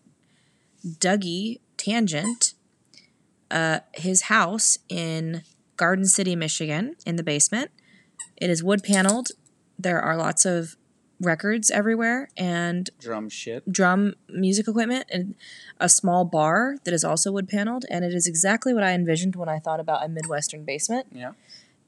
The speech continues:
Speaker 1: Pretty much exactly to a T. It's very cozy. We are down in the basement, hunkered down after quite a long journey, about a week on the road, traveling from California to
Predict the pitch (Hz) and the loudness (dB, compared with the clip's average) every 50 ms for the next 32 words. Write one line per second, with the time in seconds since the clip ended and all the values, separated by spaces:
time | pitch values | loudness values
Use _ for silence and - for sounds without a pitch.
0 | _ _ - - 226 226 208 208 196 170 160 160 170 160 160 - 196 185 - 226 | _ _ 0 2 4 4 4 4 4 4 4 6 6 6 4 4 2 2 4 4
1 | 214 - - 180 175 208 - 165 170 165 170 165 185 196 - 208 190 180 175 190 | 4 4 4 2 2 -2 -2 -4 -4 -2 0 0 0 0 0 0 2 2 2 0
2 | 214 233 277 - _ _ _ _ _ _ _ _ _ _ _ - - 190 180 170 | -2 -2 -4 -10 _ _ _ _ _ _ _ _ _ _ _ -4 -2 0 2 2
3 | 175 175 175 165 175 185 202 220 247 247 - 208 220 208 202 202 202 - - 214 | 0 2 2 2 2 2 2 0 -2 -2 -2 -2 0 0 2 2 2 2 2 2
4 | 208 208 214 208 - - - - _ _ _ _ _ _ _ _ _ _ - 214 | 0 0 0 0 0 0 0 -2 _ _ _ _ _ _ _ _ _ _ -2 0
5 | 220 220 233 240 214 185 180 175 175 175 175 175 170 - 156 160 156 - - 160 | 0 0 0 0 0 2 2 4 4 2 2 0 -2 -2 -2 -2 -2 -2 -2 -2
6 | 156 156 151 - 185 175 165 - 165 165 160 156 160 160 156 - 160 160 160 165 | -2 -2 -2 0 0 0 0 0 -2 -2 -2 -2 -2 -2 -2 -4 -4 -4 -4 -4
7 | 165 180 196 208 - - 165 156 147 151 156 170 180 196 208 - - - - - | -2 -4 -4 -6 -6 -6 -6 -4 -4 -4 -4 -4 -4 -4 -4 -4 -8 -14 -12 -8
8 | - 175 165 165 160 156 160 170 175 185 196 196 202 208 208 220 220 - - 190 | -4 -4 -2 -2 -2 0 2 4 6 6 6 6 4 2 0 -4 -8 -6 -4 -2
9 | 165 160 165 165 160 160 165 - 165 165 - 175 156 151 147 - - 175 160 165 | 0 0 0 -2 -4 -6 -6 -6 -8 -8 -6 -4 -4 -6 -6 -6 -4 -4 -2 -2
10 | 165 165 160 - - - - - 175 165 165 156 160 - | -2 -4 -4 -6 -6 -6 -6 -4 -4 -4 -4 -4 -4 -6